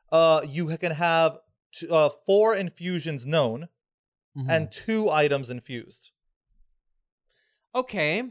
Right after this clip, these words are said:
Speaker 2: So, uh, me hearing that makes me think that if I were to make a, my, my, I've been dying to make a Link character, right?
Speaker 1: Okay.
Speaker 2: That, that could sort of enchant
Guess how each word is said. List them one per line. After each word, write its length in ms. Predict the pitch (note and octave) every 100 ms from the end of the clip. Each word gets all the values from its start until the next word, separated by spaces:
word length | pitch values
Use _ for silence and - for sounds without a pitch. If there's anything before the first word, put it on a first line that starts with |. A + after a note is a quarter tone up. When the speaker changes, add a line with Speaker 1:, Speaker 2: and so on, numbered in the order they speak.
| - _ _ _ _
Speaker 2:
So, 460 | - B3+ B3 A3+ - E3 D#3 _ _
uh, 60 | G#3
me 420 | F3+ F3+ A#3+ E4+
hearing 400 | C#4+ D4 C4 G#3+
that 380 | F3+ A3+ F3+ C#3+
makes 300 | F3 F#3 -
me 120 | G3
think 460 | F3+ G#3 G3 - - _ _ _ _ _ D3
that 240 | D#3 F3+ -
if 140 | G3
I 120 | G#3 G3
were 200 | F#3+ B3+
to 80 |
make 220 | B3 A3+ G3+
a, 80 |
my, 260 | F3+ F3 D#3+
my, 280 | C#3+ C#3+ C3+
I've 140 | D3 A#2+
been 140 | C#3+
dying 260 | D#3 D3+ C3
to 100 | C3+
make 140 | B2+
a 60 | A2+
Link 420 | A2+ B2+ - _
character, 560 | - G2 F#2 F2+ D#2 E2+
right? 200 | A#2+ A#2
Speaker 1:
Okay. 400 | D#3 D#3+ C3+ G3+ - -
Speaker 2:
That, 340 | D3 C#3 B2+
that 220 | D3 C#3 C#3
could 120 | D3
sort 240 | - D#3
of 140 | D3+ C#3
enchant 520 | C#3+ - D3 C#3+